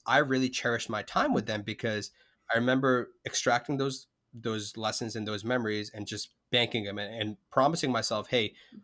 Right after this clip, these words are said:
when I become a preceptor, I am not going to do X, Y, and Z because of this."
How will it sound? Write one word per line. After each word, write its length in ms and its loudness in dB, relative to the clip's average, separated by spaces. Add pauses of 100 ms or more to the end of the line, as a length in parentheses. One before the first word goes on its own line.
(300)
when 280 2
I 140 6
become 680 0 (420)
a 80 -4
preceptor, 580 -2
I 180 2
am 120 4
not 220 2
going 180 -4
to 80 -14
do 200 -8
X, 220 -6
Y, 140 -2
and 120 -6
Z 260 -8
because 340 -6
of 120 -12
this." 340 -12